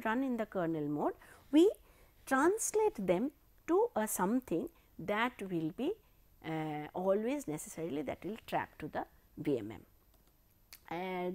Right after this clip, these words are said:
this, uh, when we done it in a dynamic manner,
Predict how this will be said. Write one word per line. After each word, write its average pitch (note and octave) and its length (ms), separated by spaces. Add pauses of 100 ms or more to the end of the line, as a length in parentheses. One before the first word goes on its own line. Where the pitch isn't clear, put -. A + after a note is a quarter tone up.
this, C#4+ 360 (500)
uh, G3+ 160
when C4 260
we C#4 140
done A3+ 340
it G4 160
in D#4 140
a C4+ 80
dynamic B3 540 (100)
manner, E3+ 400